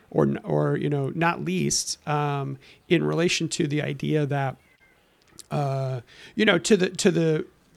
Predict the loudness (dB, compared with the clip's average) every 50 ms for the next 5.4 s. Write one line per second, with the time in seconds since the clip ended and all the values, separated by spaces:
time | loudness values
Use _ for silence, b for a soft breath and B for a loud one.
0 | -20 -20 -20 -18 -14 -14 -14 -14 -16 -18 -18 -14 -12 -12 -6 0 0 2 2 2
1 | 2 2 0 0 -2 -2 0 -2 0 0 0 0 0 0 0 0 0 0 0 -2
2 | -2 -2 0 0 0 0 0 0 0 0 0 0 0 0 -2 -2 -2 -6 -12 b
3 | b b b b b b 0 2 2 2 0 -2 -4 _ 6 6 6 8 6 6
4 | 8 8 6 6 6 4 4 4 4 4 6 6 6 6 6 4 0 2 0 0
5 | 0 0 0 0 -2 -4 -4